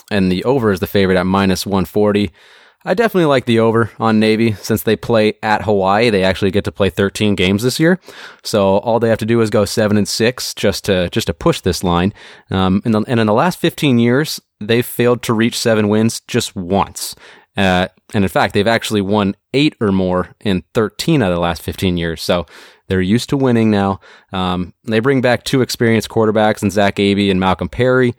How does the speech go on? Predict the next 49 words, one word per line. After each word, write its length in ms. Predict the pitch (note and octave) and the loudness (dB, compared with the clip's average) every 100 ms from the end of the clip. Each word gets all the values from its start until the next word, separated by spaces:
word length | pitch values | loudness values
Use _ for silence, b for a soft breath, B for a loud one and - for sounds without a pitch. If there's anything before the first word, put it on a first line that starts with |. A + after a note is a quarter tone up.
| b b b b - | b b b b -4
Perry's 300 | D3+ C#3+ B2+ | 0 0 2
probably 260 | B2 A#2 | 0 0
gonna 140 | A#2 A2 | 0 0
be 100 | A2+ | 0
the 80 | |
guy, 420 | G#2+ A2+ A2 A2 G2+ b b - | 0 2 2 2 -2 b b -10
but 100 | F#2 | -8
it's 120 | - | -2
nice 200 | F#2+ F2+ | -2 0
to 80 | G2 | 0
have 180 | F#2 | 0
depth 320 | D#2+ G2+ G#2 - | 0 0 0 -4
in 60 | |
case 200 | - F#2+ | -2 0
there's 180 | G2 F2+ | 0 -2
an 80 | F2+ | 0
injury, 340 | G2 F#2+ G2 | 0 2 0
which 300 | F2+ E2+ - - _ - | 0 -4 -12 -16 _ -6
there 240 | F2+ D#2+ - | -4 -4 -6
might 260 | F#2+ F2+ - | -2 -2 0
be 140 | F2+ | -2
with 160 | F#2 F2+ | 0 0
an 80 | F2+ | -2
option 280 | F2 - | -2 -4
style 420 | F2 - F#2 E2+ F2 | -6 -2 -2 0 0
offense 280 | F2 F#2+ F2 | 0 -2 -2
like 140 | E2+ | -2
they 120 | F2 E2+ | -2 0
have. 340 | F#2+ G2+ A#2 B B B B B | 2 0 -2 B B B B B
Um, 340 | F#2+ F#2+ F#2 G2 | -4 -2 -2 -4
and 220 | A#2+ C#3 E3 | -2 0 0
their 100 | F#3+ | 0
defense 420 | G3 G#3+ E3+ A#2 | 0 0 0 0
improved 380 | G#2 - A2 - | -2 -2 -4 0
quite 160 | A2+ | -2
a 60 | F#2+ | 0
bit 180 | G#2+ G2 | -2 0
last 260 | F2+ - G2+ | -2 -2 -2
year. 80 | |
They 80 | F#2+ | 0
went 120 | B2+ | 0
from 140 | D3 A2 | -2 -2
a 80 | D#2+ | -4
hundredth 420 | - D3 D#3+ - | -2 0 0 0
in 80 | D3+ | -2
S 160 | D3 | 0
and 80 | D#3 | -2
P 140 | D#3+ | -2
Plus 400 | D#3 D#3+ D#3 - | -2 0 0 -2